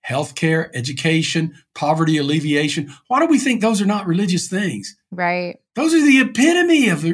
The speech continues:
Speaker 1: of, of, quote, religious life and our faith life. And so I, I think the way that you do that is you listen a lot. I'm a loud guy.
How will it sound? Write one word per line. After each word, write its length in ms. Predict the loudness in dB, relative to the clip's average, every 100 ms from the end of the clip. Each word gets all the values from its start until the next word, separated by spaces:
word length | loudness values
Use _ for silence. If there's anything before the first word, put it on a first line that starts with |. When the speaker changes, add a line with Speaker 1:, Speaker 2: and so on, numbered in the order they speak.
| -2 -2
Speaker 1:
of, 160 | 0
of, 200 | 0 -6
quote, 280 | -2 -2 0
religious 560 | -2 0 2 2 0 -2
life 580 | -8 -6 -8 -10 -18 _ _ _ _ _ -4
and 120 | 0
our 120 | 0
faith 400 | -2 0 0 0
life. 440 | -2 -6 -6 -14 -20 _ _ _ _ -6
And 220 | -4 -2
so 260 | 0 0 0
I, 300 | 0 -4 -2
I 40 |
think 420 | -2 0 0 -2
the 100 | -2
way 180 | 0 2
that 220 | 0 0 -4
you 80 |
do 240 | -2 2 2
that 240 | 2 0
is 400 | 0 -2 -6 -10 _ _ -6
you 140 | -4
listen 420 | -2 0 0 2
a 60 | 0
lot. 240 | 2 0 2
I'm 120 | 0
a 60 |
loud 340 | 0 -2 -2 -2
guy. 400 | -4 -6 -10